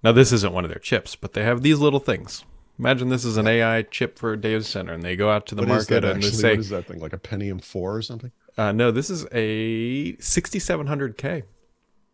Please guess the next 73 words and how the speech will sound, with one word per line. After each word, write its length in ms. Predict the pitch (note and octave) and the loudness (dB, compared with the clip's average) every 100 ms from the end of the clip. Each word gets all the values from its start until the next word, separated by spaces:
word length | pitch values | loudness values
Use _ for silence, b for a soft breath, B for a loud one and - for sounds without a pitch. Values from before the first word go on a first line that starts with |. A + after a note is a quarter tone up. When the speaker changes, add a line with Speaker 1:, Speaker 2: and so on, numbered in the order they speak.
| _ | _
Speaker 2:
Oh. 200 | C#4 C#4 - _ - G3+ | -12 -12 -14 _ -12 -6
Speaker 1:
I 140 | - | -2
mean, 200 | B2+ G#2+ | 0 0
it's 120 | - - | -4 -4
older, 320 | C#3 D3 F#2+ | 0 2 2
but 160 | A2+ G2+ | 2 0
not, 260 | G#2 F#2 - _ - | -2 -4 -6 _ -14
like, 180 | G2 | -12
Speaker 2:
Yeah. 60 | - | -6
Speaker 1:
ancient. 320 | A2+ - G#2 A2 | -6 -6 -6 -4
But 200 | A2+ - B B | -4 -6 B B
anyways, 300 | F#3+ D#3 C#3 | -2 0 2
they 100 | D3 | 0
go 200 | D3 E3+ | 2 2
out 100 | D#3+ | 0
to 80 | C#3+ | -2
these 180 | C3 A2+ | -4 -2
big 220 | C#3 - | -2 -2
cloud 240 | - D3+ | -2 -2
players 240 | - G#2+ G2+ | 0 2 2
and 80 | G2 | 0
say, 100 | G#2 | -2
"How 140 | D#3 | -4
much 180 | C#4+ - | -6 0
you 60 | F4 | 0
wanna 140 | F#4+ | 2
pay 180 | F#4 G4 | 0 -2
for 180 | - - | -2 -8
this, 180 | - - | -8 -6
Microsoft?" 600 | G2 F#2+ G#2 D#3+ F3+ - | -6 -6 -6 -4 -4 -6
And 120 | G2 | -6
then 120 | F#2+ | -2
they 80 | G2+ | 0
go 120 | A2+ | 0
to 80 | A#2+ | 0
Google. 280 | C3 C#3+ A#2 | 0 -2 -2
"How 100 | C3+ | -2
much 160 | B3+ | -4
Speaker 2:
Mm. 80 | - | 0
Speaker 1:
you 80 | E4+ | 2
wanna 160 | F#4+ F#4+ | 2 0
Speaker 2:
We 100 | B2 | 0
Speaker 1:
pay 60 | |
Speaker 2:
would 80 | D3 | 2
like 100 | D3 | 0
Speaker 1:
for 20 | |
Speaker 2:
to 60 | A2+ | -2
Speaker 1:
this?" 100 | C3 | -4
Speaker 2:
pay 60 | A#2 | -4
all 100 | A#2 | -4
the 80 | |
money 180 | F#2 D#2+ | -6 -8
for 240 | D#2 D#2+ C#2 | -8 -8 -10
it 100 | - | -10
'cause 160 | F#2 F#2 | -12 -8
we 80 | |
want 200 | F#2 F#2+ | -6 -4
our 220 | F2+ E2+ E2+ | -4 -4 -6
competitors 500 | G2 E2+ G2 F2+ E2 | -6 -6 -4 -6 -8
not 200 | E2+ G2+ | -10 -8
to 60 | |
have 180 | G#2+ A#2 | -8 -6
it. 140 | C3 - | -8 -6
And 80 | |
we 80 | G2+ | -2
know 80 | A2 | 2
Speaker 1:
Right. 100 | D#3+ | 2
Speaker 2:
there's 140 | - | 0
only 180 | F#2 F2+ | -6 -8
a 60 | D#2+ | -10
few 220 | - C2+ | -10 -12
of 40 | B1+ | -12
them. 160 | - | -18